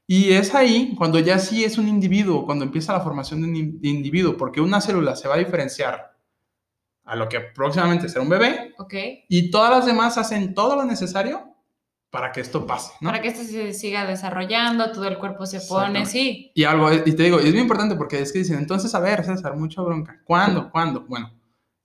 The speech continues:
Speaker 1: el latido cardíaco, el primer latido cardíaco inicia a inicios de la cuarta semana.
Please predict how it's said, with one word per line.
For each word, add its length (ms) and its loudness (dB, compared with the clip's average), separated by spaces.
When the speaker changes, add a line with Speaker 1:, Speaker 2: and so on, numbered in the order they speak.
Speaker 1:
el 180 0
latido 300 2
cardíaco, 420 2
el 100 2
primer 320 2
latido 280 4
cardíaco 340 2
inicia 600 -2
a 80 -4
inicios 360 -2
de 80 -2
la 140 -2
cuarta 320 -4
semana. 560 -2